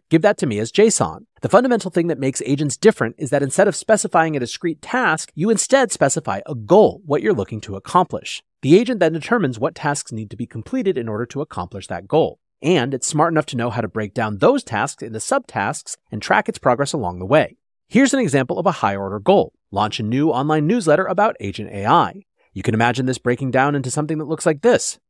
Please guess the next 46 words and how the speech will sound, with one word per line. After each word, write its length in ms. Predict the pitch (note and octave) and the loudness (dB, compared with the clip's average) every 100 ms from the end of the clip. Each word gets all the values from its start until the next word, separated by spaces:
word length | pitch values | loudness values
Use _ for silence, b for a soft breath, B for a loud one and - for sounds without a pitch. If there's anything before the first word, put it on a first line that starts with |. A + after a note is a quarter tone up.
| - | -4
Branding, 460 | G2+ F#2+ A2+ G#3+ - | -2 0 -4 -4 -8
come 100 | A2+ | -6
up 140 | G#2+ | -4
with 100 | A2+ | -4
a 40 | G2+ | -6
name 160 | F#2+ F#2 | -8 -10
for 80 | |
the 80 | F2+ | -12
newsletter, 460 | F2+ A2 D3+ G#3 C4 - | -10 -2 -2 -2 -4 -10
create 260 | - G#2+ | -4 -2
logo 260 | F3 A#3+ G#3+ | 2 4 2
for 140 | - | -2
the 80 | G2+ | -6
newsletter, 400 | F#2 F2+ G2 E2+ | -8 -8 -12 -12
figure 260 | - A2+ C3+ | -8 -2 0
out 100 | D#3+ | 0
website 340 | A#3+ G3+ C3 | -2 0 -2
domain. 440 | A#2+ F#2 E2+ E2+ - _ _ | -2 -8 -10 -16 -20 _ _
Tech 200 | - D#4 | 0 0
stack, 380 | - - - _ _ | 0 -4 -6 _ _
determine 380 | G#2+ B2 G#2+ A2 | -6 -2 0 2
where 100 | C3 | 2
to 80 | E3 | 2
host 280 | C4 C#4+ | 2 0
the 60 | - | 0
newsletter, 380 | G#2 F#2 G2 F2 | -4 -6 -10 -6
research 320 | D#3 F#3+ F3 | -4 -2 -4
available 340 | D#3 A2 A2+ | -4 -4 -4
products, 440 | B2+ B3 C4 A2+ - | 0 2 4 2 -4
gather 240 | G#2 G#2+ | -6 -4
ratings 320 | G#2+ C#3 D3 | -2 -2 -4
and 80 | E3 | -6
reviews, 340 | D#3+ A#3 G3+ - | -6 -4 -4 -4
summarize 380 | B2 C3 D#3 | -2 2 0
pricing, 380 | - C4+ - F2+ | 2 0 0 -8
choose 200 | - A#2+ | -8 -10
a 40 | C#3 | -4
platform 380 | A2+ A2+ C3+ | -4 -4 -4
to 60 | C#3+ | -2
host. 400 | - C4 - - _ _ | 2 2 2 -8 _ _
Writing, 340 | G3+ C4+ B2+ F2+ | 6 6 4 2
write 160 | G#2 | 0
initial 300 | B2 C#3+ F3 | 0 0 0
posts, 340 | D3 B3 G#3+ - | 2 4 4 0
introductory 480 | B2+ G3+ - D#3 | -2 0 2 0
posts, 260 | A2+ G#2+ - | 0 -2 -6